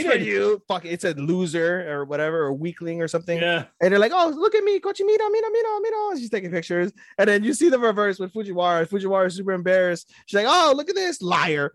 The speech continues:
Speaker 1: Usotsuki. Picture, picture, picture, picture, picture, picture."
Speaker 2: Uh-huh.
Speaker 1: And that shit was fucking hilarious.
Speaker 2: And then we get to the, <laughs> we get to the last one, Kaguya and Shigeru. They're doing the arm wrestling. They're going Super Saiyan.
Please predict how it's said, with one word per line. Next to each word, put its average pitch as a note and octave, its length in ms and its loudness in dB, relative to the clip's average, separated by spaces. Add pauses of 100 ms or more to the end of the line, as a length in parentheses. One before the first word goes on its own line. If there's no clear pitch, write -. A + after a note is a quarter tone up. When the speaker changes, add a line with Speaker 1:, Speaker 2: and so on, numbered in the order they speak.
Speaker 1:
Usotsuki. B3+ 680 -4 (160)
Picture, F#4 220 0
picture, E4+ 240 -2
picture, D4+ 240 -6
picture, E4 240 -6
picture, C#4+ 240 -6
picture." D#4+ 440 -2
Speaker 2:
Uh-huh. D#3 200 -4
Speaker 1:
And D3 80 -2
that D3 180 0
shit D3 300 -4
was B2 240 -16 (100)
fucking C3 380 -10
hilarious. A2+ 580 -6
Speaker 2:
And D#3 80 -8
then F3+ 320 -2
we F3+ 140 -4
get E3+ 240 -4
to F3 180 -6
the, D#3 260 -4 (140)
<laughs> - 140 -20
we D#3 80 -10
get F3+ 280 -4
to G3 120 -6
the E3+ 260 -2
last D#3 380 -2
one, D#3+ 220 -4
Kaguya D#3+ 560 -2
and D3 80 -6
Shigeru. C#3 600 -8 (560)
They're F#3 160 2
doing G3 320 2
the F#3 140 2
arm F#3 280 4
wrestling. E3+ 640 -2 (220)
They're A3 300 2
going G#3 340 0
Super G#3+ 440 -2
Saiyan. F#3 640 -4